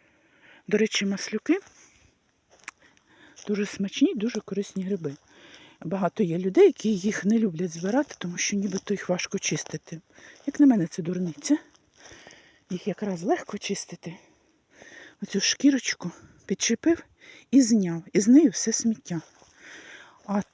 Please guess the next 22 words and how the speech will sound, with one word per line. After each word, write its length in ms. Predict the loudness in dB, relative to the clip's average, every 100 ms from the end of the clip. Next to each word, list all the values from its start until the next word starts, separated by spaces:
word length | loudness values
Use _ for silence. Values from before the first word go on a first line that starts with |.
| 4
так, 360 | 6 6 6
інший 300 | 6 6 2
якийсь 380 | -2 -2 -2 -2
гриб, 280 | 2 2 2
з 80 | -2
якого 300 | -2 -2 -2
шкірочку 580 | -2 -2 -2 -2 -2
не 120 | 0 0
знімають, 640 | 0 0 6 6 4 _ -20 -20 -20 -20 -14
треба 300 | -6 -2 -2
довго 320 | 0 -2 0
мити 640 | -2 6 6 6 _ -2
губкою 600 | -2 -2 -4 -4 0 2 2
і 40 |
так 300 | -2 -4 -2
далі. 360 | 0 0 0 -2
Сміття 460 | -4 -6 -4 -6 -6
всяке, 380 | -8 -10 -8
пісок, 640 | -10 -10 -2 0 0 -2 -20 -20 -20 -20 -20 -20 -20 -10
в'їлося 760 | -6 -2 4 6 4 -2 -2 -2
в 40 |
нього. 580 | -2 0 2 2 2 -4